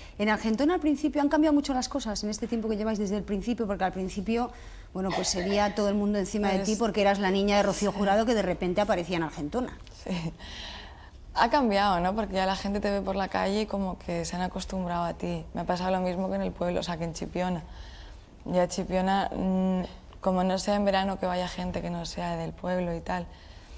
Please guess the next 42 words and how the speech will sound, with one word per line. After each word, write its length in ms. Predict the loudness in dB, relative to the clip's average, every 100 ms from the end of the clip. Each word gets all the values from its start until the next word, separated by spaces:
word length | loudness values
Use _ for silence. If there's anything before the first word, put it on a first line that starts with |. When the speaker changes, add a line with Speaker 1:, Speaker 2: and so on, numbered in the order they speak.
| -18 -18 -18 -18 -16 -16 -16 -16 -16 -16 -14 -14 -14 -18 -16 -12
Speaker 2:
que 160 | -2 4
ya 140 | 4
te 140 | 4 2
paran 460 | 4 4 4 0
y 80 | -2
te 240 | -2 -2 -2
dicen, 380 | -4 -4 -4 -2
"Uy, 120 | 0
mira", 400 | 0 0 -2 -6 -6
pero 120 | -2
la 120 | -2
gente 260 | 0 0 2
del 160 | 0
pueblo 460 | 0 0 2 2 0 -4 -6
casi, 280 | -4 -2 -2
casi 260 | -2 -2
que, 100 | -4
o 520 | -4 -4 -8 -20 -16
sea, 120 | -10 -6
todos 180 | -2
los 120 | 0 0
veranos 300 | 0 -2 -2
de 80 |
mi 100 | -2
vida 160 | 0 0
los 140 | 0
he 60 | -4
pasado 320 | -8 -8 -8
allí, 280 | -8 -6 -4
¿no? 80 | -6 -8 -10
Speaker 1:
Mm. 540 | -8 -10 -12 -14 0
Speaker 2:
Y 40 | 2
ya 60 |
están 180 | 2 2
acostumbrados, 880 | 0 -2 -6 -4 0 0 2 0 -2
además 260 | -2 -2 0
yo 60 |
no 80 | 0
soy 120 | 0
ningún 280 | 0 0 -2
bicho 240 | -2 -4
raro. 200 | 0 0